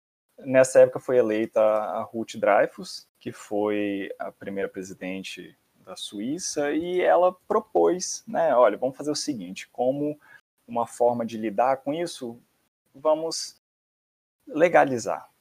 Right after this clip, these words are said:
legalizar a heroína." E claro que causou, né, todo um,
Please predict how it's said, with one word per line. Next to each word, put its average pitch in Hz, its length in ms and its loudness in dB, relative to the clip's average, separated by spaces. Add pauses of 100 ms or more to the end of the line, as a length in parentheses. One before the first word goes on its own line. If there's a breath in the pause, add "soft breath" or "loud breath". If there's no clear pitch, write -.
legalizar 117 640 2
a 127 60 8
heroína." 113 440 -2 (440)
E 107 200 -12 (100)
claro 104 340 2
que 101 120 -14
causou, 95 560 -6
né, 110 180 -4
todo 117 300 -4
um, 104 440 -8